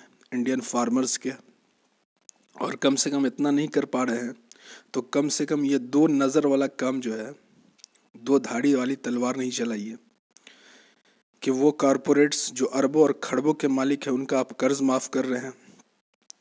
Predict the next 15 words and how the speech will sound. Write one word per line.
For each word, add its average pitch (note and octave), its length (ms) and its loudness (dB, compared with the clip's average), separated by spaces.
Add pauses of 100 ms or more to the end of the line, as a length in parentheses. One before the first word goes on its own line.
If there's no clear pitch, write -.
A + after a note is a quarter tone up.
(280)
वो C3+ 200 4
इंडियन C#3+ 340 4
फार्मर्स, C3+ 720 -4
वो A#2+ 140 -4
भारतीय B2 380 -6
किसान B2 440 -4 (680)
जो C3 200 4
रोज़ी C3 360 4
रोटी C3+ 280 4
के C#3+ 120 -2
लिए C3+ 180 4
मोहताज B2 800 -4
बने B2+ 240 -2
हुए B2+ 200 -6
हैं, G#2+ 160 -14